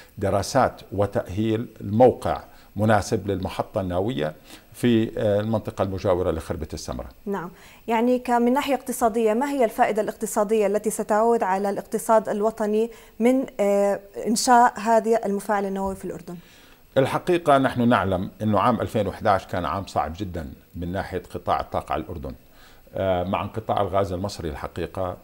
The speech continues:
Speaker 1: آه،
Speaker 2: مم.
Speaker 1: شركات الكهرباء، شركات توليد الكهرباء، اضطرت للانتقال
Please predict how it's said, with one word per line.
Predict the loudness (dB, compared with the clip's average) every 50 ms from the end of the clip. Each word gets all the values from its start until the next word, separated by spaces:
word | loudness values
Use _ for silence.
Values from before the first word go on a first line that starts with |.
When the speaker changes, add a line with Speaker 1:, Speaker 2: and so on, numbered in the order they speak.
| -10 -6
Speaker 1:
آه، | -6 -4 -4 -4 -4 -6
Speaker 2:
مم. | -6
Speaker 1:
شركات | -6 -6 -6 -6 -4 -4 -4 -4 -4 -6 -12 -18 -14 -10
الكهرباء، | -10 -8 -10 -8 -6 -6 -4 -4 -4 -4 0 0 0 0
شركات | -2 -4 -8 -8 -6 -6 -6 -6 -4
توليد | -4 -4 -4 -4
الكهرباء، | -6 -6 -6 -6 -4 -2 -4 -4 -6
اضطرت | -4 -4 -2 -2 -2 -2 -4 -4 -6
للانتقال | -6 -6 -6 -8 -8 -8 -6 -2 -2 -2 -2 -2